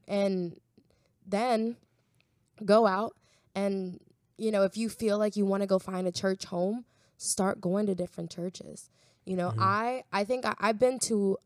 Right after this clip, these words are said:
Speaker 1: a few churches in the last few years, and it took me a while to feel at home at the church I'm at now. And the thing about it is you're not going to feel at home at every church you go to. And I think that's another thing. Like,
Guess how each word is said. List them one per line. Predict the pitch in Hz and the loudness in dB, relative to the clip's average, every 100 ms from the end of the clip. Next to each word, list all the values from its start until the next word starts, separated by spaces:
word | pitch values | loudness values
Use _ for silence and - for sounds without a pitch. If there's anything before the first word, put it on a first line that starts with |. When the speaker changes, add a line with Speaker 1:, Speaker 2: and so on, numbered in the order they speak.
| - | -4
Speaker 1:
a | |
few | 180 - 185 208 | -6 -4 -2 -2
churches | 208 - 190 - 233 247 - - | -2 -4 -4 -4 -8 -8 -8 -4
in | 196 | -2
the | 170 | -2
last | 165 175 185 - | -6 -8 -10 -10
few | - 202 | -4 -2
years, | 185 165 165 202 233 - _ - - - | -2 -4 -4 -6 -8 -14 _ -20 -16 -2
and | 208 214 202 190 - _ _ | 0 0 -2 -6 -12 _ _
it | - 214 | -4 -2
took | - 285 - | -2 -6 -2
me | 220 | -2
a | |
while | 196 196 220 | 0 2 0
to | 190 | -2
feel | - 202 196 | -4 -4 -4
at | 180 | -6
home | 180 196 226 180 185 - | -6 -6 -4 -6 -8 -12
at | 175 | -12
the | - | -10
church | - 185 185 180 | -6 -4 -4 -8
I'm | 175 170 | -8 -8
at | 170 | -8
now. | 170 185 220 - - _ - - | -10 -10 -12 -14 -16 _ -20 -4
And | 185 190 190 | -2 0 0
the | 180 | -2
thing | - 220 | 0 0
about | 208 202 240 | 2 4 2
it | 240 | 2
is | 185 175 | 0 0
you're | 220 | 0
not | 220 226 - 196 | 2 0 -2 0
going | 202 196 | 2 0
to | 208 | -2
feel | 180 - 185 180 - | -10 -2 0 0 -4
at | 175 | -8
home | - 175 170 | -2 -2 -2
at | 165 | -4
every | 165 151 | -4 -6
church | - 170 - | -8 -8 -10
you | - | -12
go | 180 - | -10 -10
to. | - - - - - _ _ _ _ _ - | -10 -14 -16 -18 -20 _ _ _ _ _ -6
And | 170 165 | -4 -2
I | 170 | -4
think | - 175 170 | -4 -4 -6
that's | 160 160 175 | -10 -10 -10
another | 160 - | -8 -10
thing. | - 85 196 | -10 -12 -10
Like, | - - | -12 -14